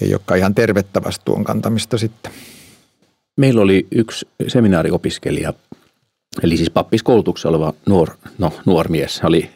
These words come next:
Speaker 2: oli jo kuusikymppinen ja palestaan suht nuori. Niin, niin hänellä oli siis pelisilmää. Se oli jännä seurata häntä, että, että hänellä oli selkeät vastuut, mitä hän tekee, tietyt opetukset tilanteissa.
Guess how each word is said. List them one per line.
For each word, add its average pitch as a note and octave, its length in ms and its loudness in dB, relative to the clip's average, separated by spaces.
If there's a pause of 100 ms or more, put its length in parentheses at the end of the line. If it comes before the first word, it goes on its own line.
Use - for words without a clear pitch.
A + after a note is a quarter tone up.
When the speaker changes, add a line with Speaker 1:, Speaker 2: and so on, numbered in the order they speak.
(280)
Speaker 2:
oli F#2+ 160 4
jo E2 100 2
kuusikymppinen - 680 -4 (640)
ja E2 80 2
palestaan D#2 520 -2 (260)
suht - 260 -2
nuori. D#3 240 2 (480)
Niin, F#3+ 160 6
niin D3 120 4
hänellä F#3+ 320 4
oli A2+ 100 4
siis A#2 180 -2
pelisilmää. - 880 -2
Se - 120 -2
oli D3 140 6
jännä F#3 240 4
seurata G#2+ 420 2
häntä, E2 340 -4
että, - 260 -6 (540)
että - 240 -2
hänellä F#3 200 6
oli B2+ 100 4
selkeät A2+ 500 2
vastuut, D3+ 500 2
mitä G2 160 0
hän E2 180 0
tekee, A2 320 2
tietyt G2+ 380 2
opetukset B2+ 640 0
tilanteissa. D#2+ 800 0